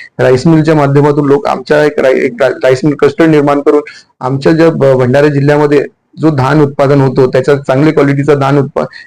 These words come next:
हे करून यांना इम्पोर्ट एक्सपोर्ट्स पर्यंत, पर्यंत घेऊन जाण्याची एक माझी तयारी आहे. त्याचप्रमाणे व-, आमच्या भंडारा विधानसभेमध्ये एक वैनगंगा ही मोठा एक नदी आहे आणि ह्या नदीमुळे आमची नदी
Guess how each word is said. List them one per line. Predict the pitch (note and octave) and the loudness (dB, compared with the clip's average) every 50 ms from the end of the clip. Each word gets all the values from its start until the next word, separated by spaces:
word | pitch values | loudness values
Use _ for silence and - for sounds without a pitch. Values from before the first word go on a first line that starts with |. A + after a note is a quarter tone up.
| _ - | _ -4
हे | D3+ C#3+ | -2 0
करून | C#3+ D3+ D3+ D3 | 0 0 0 0
यांना | D3 D3 D#3 | 0 0 0
इम्पोर्ट | - C3+ C3 C3 C3+ D#3 D#3 | 0 0 0 0 0 0 0
एक्सपोर्ट्स | C#3+ C3+ - - - D3 - - | 0 -2 -2 -4 -2 -2 -2 -2
पर्यंत, | - - D3 C#3+ C#3+ C#3 D3+ D3 - - - - - _ _ _ _ _ _ _ _ _ _ _ _ | -2 0 0 2 2 0 0 -2 -2 -4 -8 -18 -20 _ _ _ _ _ _ _ _ _ _ _ _
पर्यंत | - C#3 - D#3 D3 D3 D3 | -18 -6 -2 0 0 2 2
घेऊन | D#3 D3+ C3 C#3 D#3 E3 D#3+ | 0 0 2 2 2 4 2
जाण्याची | C#3+ C3+ C#3 C#3+ C#3+ C#3 D#3 | 2 2 2 0 0 0 0
एक | D#3 D3 | 0 0
माझी | C#3+ C3 C3 C3+ C#3+ C#3 | 0 0 0 0 0 0
तयारी | C3 B2+ C3 C#3 D3 C#3+ C#3 | 2 2 2 2 2 2 0
आहे. | C#3 D3 | 0 -2
त्याचप्रमाणे | - - - C3+ C#3 - - D#3+ D#3 D#3 D#3+ E3 D#3+ D#3 - - _ _ _ _ - | -4 -4 -2 -2 -2 0 0 0 0 2 2 0 0 -2 -4 -8 _ _ _ _ -8
व-, | B2+ B2+ | -4 -4
आमच्या | - - C3 C3+ B2+ D3+ D#3 D#3 D#3 D#3+ | -2 0 -2 0 0 2 2 2 2 2
भंडारा | C#3+ A#2+ B2+ B2+ C3+ C#3 C#3+ D3 | 0 0 -2 0 0 2 2 2
विधानसभेमध्ये | D3+ D3 C3+ C#3 C#3+ D3+ C#3+ D3+ D3+ D3+ D#3 D3+ D3+ D3 D3+ | 2 2 0 0 -2 -2 -2 -2 -2 -2 -2 -4 -2 -2 -2
एक | D3+ - - | -4 -2 -2
वैनगंगा | C3+ C3+ D3 D3 D3+ D3+ D3+ D3 | -2 -2 0 0 0 0 0 0
ही | D3 D3+ | 0 0
मोठा | D3 C#3+ C3 B2+ B2 D3 | 0 0 -2 -2 -2 -2
एक | D3 C#3+ - | -2 -2 -2
नदी | C#3 B2 B2 B2 C3+ D3+ C#3 | -2 -2 0 0 2 2 2
आहे | A#2+ A2 A2+ - _ - - - _ - | 2 0 -2 -8 _ -20 -20 -16 _ -4
आणि | D3+ D#3 | 0 2
ह्या | D#3+ E3 E3+ | 2 2 4
नदीमुळे | D#3+ D3 D3 E3+ E3 D#3 E3 E3 | 2 2 2 2 2 2 2 2
आमची | D#3+ D#3 D#3 D3+ - - - - - | 2 0 -2 -4 -8 -14 -12 -8 -4
नदी | C#3+ C#3+ D3 D3 D#3+ | -2 0 0 2 0